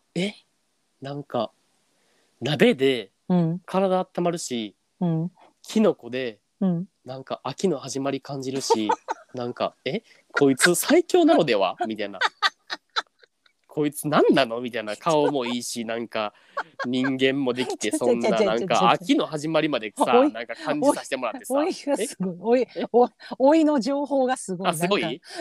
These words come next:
Speaker 2: なんか、うん、なんか、このエピをすごい盛り上げようとして、おいのエピがすごいんやけど。
Speaker 1: あ、すごい？あ、ほんで、ほんで、まあ、食べんねん、普通に鍋な。
Speaker 2: うんうんうん。
Speaker 1: 美味しくいただくねんやん。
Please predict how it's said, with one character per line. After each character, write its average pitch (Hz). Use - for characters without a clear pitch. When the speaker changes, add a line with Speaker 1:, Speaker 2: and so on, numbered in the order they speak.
Speaker 2:
な 190
ん -
か、 175
う -
ん、 247
な 220
ん -
か、 220
こ 330
の 320
エ -
ピ 262
を 202
す -
ご 330
い 302
盛 240
り 269
上 262
げ 269
よ 330
う 330
と 262
し -
て、 202
お 311
い 381
の 349
エ 370
ピ 226
が 175
す -
ご 254
い 277
ん -
や 208
け 202
ど。 269
Speaker 1:
あ、 226
す -
ご -
い？ 120
あ、 -
ほ 240
ん 208
で、 196
ほ 165
ん 185
で、 190
ま 127
あ、 -
食 127
べ 135
ん 170
ね 151
ん、 113
普 -
通 117
に 107
鍋 113
な。 110
Speaker 2:
う 196
ん 190
う -
ん -
う -
ん。 -
Speaker 1:
美 -
味 -
し 185
く 185
い 180
た 160
だ 151
く 190
ね 135
ん -
や 101
ん。 95